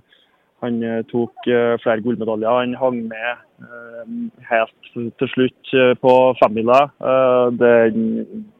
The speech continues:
ja, som var et av de store øyeblikkene, sånn sportslig som ser, ser det da. Eh, så, eh, jeg, jeg tror slett ikke, eller jeg mener slett ikke at vi skal være skuffet over det Klæbo presterte. Han, han ble jo V M-kongen nå, og så med tanke på det som skal skje i Granås om to år da,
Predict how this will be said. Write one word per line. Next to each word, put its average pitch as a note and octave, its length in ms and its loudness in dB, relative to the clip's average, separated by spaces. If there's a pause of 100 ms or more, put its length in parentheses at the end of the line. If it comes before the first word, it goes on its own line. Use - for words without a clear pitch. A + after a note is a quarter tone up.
(200)
ja, A2+ 200 2
som A#2 200 0
var A#2 160 4
et G#2+ 220 -2
av A2 80 2
de G#2+ 160 0
store A2 320 2
øyeblikkene, G#2+ 600 -2
sånn B2 200 -2
sportslig A2 380 -4
som A2+ 120 -6
ser, A2+ 160 -2
ser B2+ 160 -2
det A#2+ 140 2
da. A#2 60 -2 (540)
Eh, B2 120 -2 (120)
så, C3 140 4 (360)
eh, - 800 -10 (100)
jeg, C#3+ 160 4 (300)
jeg C3+ 140 4
tror C3+ 160 -2
slett B2+ 240 2
ikke, C3 240 2
eller C#3 240 4
jeg C3+ 140 4
mener C3 240 2
slett B2 180 2
ikke B2 160 2
at A#2+ 80 -2
vi A#2 80 0
skal B2+ 180 0
være B2 140 -2
skuffet - 420 -8
over A2+ 140 0
det A2+ 400 2
Klæbo G#2+ 380 0
presterte. A#2 420 -2
Han, A#2 300 -4 (100)
han B2+ 160 -2
ble B2+ 160 2
jo A#2 160 -2
V C3+ 80 6
M-kongen A2 480 -2
nå, G#2+ 120 -2
og A#2+ 280 0
så A#2+ 220 2 (580)
med C3 120 -2
tanke C3+ 280 2
på B2+ 80 2
det B2 120 4
som A#2 120 -8
skal B2 120 -4
skje B2+ 120 4
i B2+ 80 4
Granås B2+ 320 2
om A#2+ 80 0
to C3+ 240 0
år C#3+ 140 6
da, D3+ 40 2